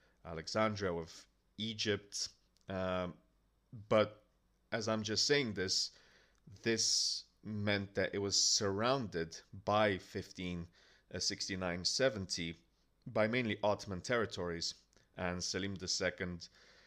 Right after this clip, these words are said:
uh, he did not have, um, a,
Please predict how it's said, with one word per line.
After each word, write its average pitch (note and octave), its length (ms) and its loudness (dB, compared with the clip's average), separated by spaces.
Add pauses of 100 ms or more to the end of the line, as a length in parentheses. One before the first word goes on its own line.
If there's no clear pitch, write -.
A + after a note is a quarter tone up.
(180)
uh, F#2 460 -4
he G2+ 200 -8
did F#2+ 200 -2
not G2+ 320 -2
have, F#2 460 0 (400)
um, F2+ 420 -4 (960)
a, G2 180 0